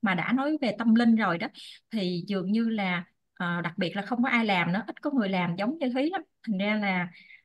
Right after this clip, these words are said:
à, ừ, họ mà đã follow rồi á thì thứ nhất là họ, họ thiếu thông tin nha,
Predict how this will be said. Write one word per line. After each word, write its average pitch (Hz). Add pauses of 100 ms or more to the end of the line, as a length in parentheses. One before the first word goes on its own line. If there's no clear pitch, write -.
(140)
à, 165 (100)
ừ, - (480)
họ 175
mà 202
đã 160
follow 247
rồi 175
á 240 (440)
thì 175 (200)
thứ 294
nhất 320
là 196
họ, 180
họ -
thiếu 302
thông 254
tin 254
nha, 233